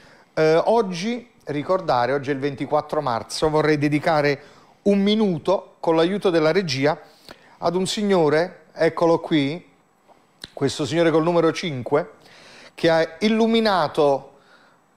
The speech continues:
il calcio a Napoli ed è, a mio parere, se non il più forte,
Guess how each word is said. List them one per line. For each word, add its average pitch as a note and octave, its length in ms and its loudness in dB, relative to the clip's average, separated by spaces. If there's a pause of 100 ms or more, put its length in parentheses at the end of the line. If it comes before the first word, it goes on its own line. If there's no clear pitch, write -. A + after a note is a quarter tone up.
(840)
il F3 220 -2
calcio F3 800 0
a E3 100 -4
Napoli E3 760 -2 (680)
ed F3 280 2
è, F#3+ 120 4
a F3 80 2
mio F3+ 200 0
parere, F3 520 2
se - 160 -4
non F#3 220 0
il E3+ 100 -4
più F3+ 160 -6
forte, E3 640 -2